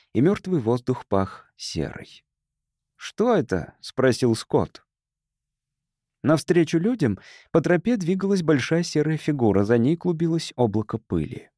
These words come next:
"Ах да, вот и вторая из твоих любопытных форм жизни, Скотт. Гигантский гастропод, если я прав, в сопровождении карамбианина". Скотт молча проглотил покровительственный тон Бэнкрофта ради того, чтобы получить больше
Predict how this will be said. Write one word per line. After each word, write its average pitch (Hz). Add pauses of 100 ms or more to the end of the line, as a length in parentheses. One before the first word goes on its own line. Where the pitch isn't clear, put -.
(580)
"Ах 175
да, 185
вот 123
и 151
вторая 160
из 92
твоих 107
любопытных 123
форм 135
жизни, 113
Скотт. - (160)
Гигантский 139
гастропод, 165
если 131
я 90
прав, 90
в -
сопровождении 139
карамбианина". 147 (920)
Скотт -
молча 135
проглотил 131
покровительственный 110
тон 110
Бэнкрофта 190 (400)
ради 185
того, 156
чтобы 160
получить 131
больше 104